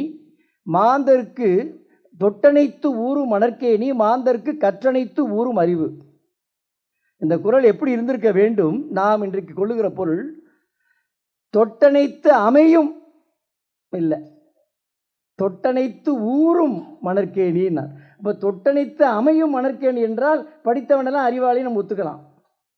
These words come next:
ஆனா வள்ளுவர் சொல்லுகிறார், திருக்குறளை அம்மையார் படித்திருக்கிறார்கள், தொட்டனைத்தும் அவர் உள்ளத்திலே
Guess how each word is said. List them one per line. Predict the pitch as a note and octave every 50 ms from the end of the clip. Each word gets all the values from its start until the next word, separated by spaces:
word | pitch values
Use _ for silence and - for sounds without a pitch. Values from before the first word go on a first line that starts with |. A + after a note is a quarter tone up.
| _ _ _ _ _ _ _ _ _ _ _ -
ஆனா | G3 G3+
வள்ளுவர் | F#3 E3+ F#3+ A3+ C4 B3 A#3+
சொல்லுகிறார், | G3+ F3+ F#3 F#3 G3 F#3 F3 F3 G#3 A#3 C4 B3+ - - _ _ _ _ _ -
திருக்குறளை | G#3+ C4 D4 D4+ D4+ C#4 B3 A#3+ A#3 G#3+
அம்மையார் | F#3 F#3 G3+ A3+ A#3+ A#3+ A#3 G#3 -
படித்திருக்கிறார்கள், | F#3 F#3 G#3+ A#3 - - B3 A#3 F3 G3+ F3+ E3+ E3 D#3 C#3+ C3 D3 E3 G3 A3+ B3 B3+ A#3+ - - _ _ _ _ - -
தொட்டனைத்தும் | - G#3 G3+ F#3 F#3 - - B3 A#3 A3+ A3+ A3+ F#3+ - - F#3+ F3+ F#3 A3 C4 C#4+ C#4+ B3+ - - - - - - -
அவர் | - F3+ G3+ G#3 B3 A#3
உள்ளத்திலே | A3+ G#3+ A3+ B3+ C#4 C#4+ - - B3+ A#3+ B3+